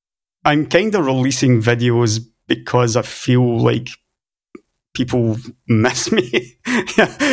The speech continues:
So I feel a bit kind of guilt tripped into releasing <laughs> videos back and forward.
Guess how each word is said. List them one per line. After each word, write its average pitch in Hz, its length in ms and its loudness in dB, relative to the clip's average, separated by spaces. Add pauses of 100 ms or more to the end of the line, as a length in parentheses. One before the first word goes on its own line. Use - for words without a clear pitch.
(100)
So 185 220 0
I 147 40 2
feel 190 180 2
a 170 60 2
bit 147 240 0
kind 147 160 2
of 127 140 2
guilt 151 260 2
tripped 165 300 2
into 147 240 2
releasing 139 480 2
<laughs> - 0 -
videos 147 440 0
back 143 260 2
and 127 140 0
forward. 127 360 2